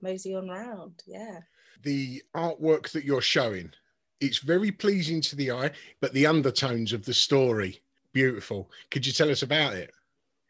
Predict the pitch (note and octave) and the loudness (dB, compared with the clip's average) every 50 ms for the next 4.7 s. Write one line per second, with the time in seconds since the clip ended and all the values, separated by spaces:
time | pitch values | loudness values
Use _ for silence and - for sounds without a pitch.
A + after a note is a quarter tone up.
0 | _ _ _ _ _ _ - F3 F#3 G#3 G#3 F#3+ D#3+ - - _ _ _ _ _ | _ _ _ _ _ _ -18 -16 -14 -14 -12 -12 -14 -16 -16 _ _ _ _ _
1 | _ _ _ _ F#3 G#3+ G3+ G3 A3 A3+ B3+ - C4+ - - - - - A3+ A3+ | _ _ _ _ -4 -2 2 2 2 2 2 -2 -8 -12 -12 -12 -8 -6 -6 -6
2 | A3 - F3+ - - F3+ F3+ F3 E3+ E3+ _ _ _ _ _ _ E3+ - - E3+ | -6 -10 -14 -12 -10 -8 -8 -8 -8 -10 _ _ _ _ _ _ -4 -4 -2 -4
3 | G3 E3+ F3+ F#3 - F3 E3 C#3+ - - - E3 - - E3+ F#3 F3+ F#3+ F#3+ F#3 | -4 -4 -6 -4 -2 -2 -2 -2 -4 -6 -8 -8 -8 -6 -4 -2 -2 -2 -2 -4
4 | F3+ - F#3 F3+ F3 D#3 D3+ D3 B2 C3 C#3+ D#3 D#3+ E3 | -4 -4 -6 -6 -6 -10 -10 -8 -8 -8 -8 -10 -12 -18